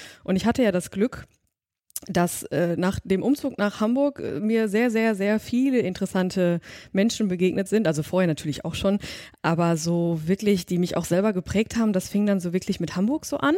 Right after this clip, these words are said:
Und ich war, ich hab früher schon immer Tagebuch geführt und so und ich hab immer alles Mögliche aufgeschrieben. So, und dann,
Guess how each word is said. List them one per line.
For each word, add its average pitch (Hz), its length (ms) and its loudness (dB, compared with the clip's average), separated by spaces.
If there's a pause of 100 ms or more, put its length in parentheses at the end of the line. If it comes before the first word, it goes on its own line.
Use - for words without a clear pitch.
(540)
Und 208 380 0 (280)
ich 190 160 0
war, 226 300 4
ich 180 100 -4
hab 180 80 0
früher 196 220 2
schon 185 140 -2
immer 160 120 2
Tagebuch 233 480 0
geführt 220 540 0
und 185 160 -2
so 190 100 -2
und 180 80 2
ich 180 100 0
hab 190 100 0
immer 202 220 2
alles 190 200 0
Mögliche 190 340 0
aufgeschrieben. 143 540 -6 (500)
So, 175 240 0
und 170 140 0
dann, 262 320 2